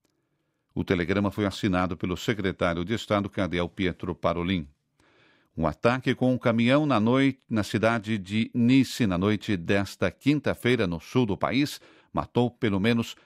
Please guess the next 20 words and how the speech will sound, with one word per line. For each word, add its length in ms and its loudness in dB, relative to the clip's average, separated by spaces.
oitenta 720 0
e 80 -2
quatro 540 -2
pessoas, 600 0
entre 220 -2
as 140 -8
quais 260 0
muitas 420 -4
crianças. 720 -10
Há 80 0
mais 280 -2
de 120 -4
cem 360 -2
feridos. 720 -8
A 120 -2
avenida 560 2
à 20 0
beira-mar 560 0
estava 420 -2
lotada 840 0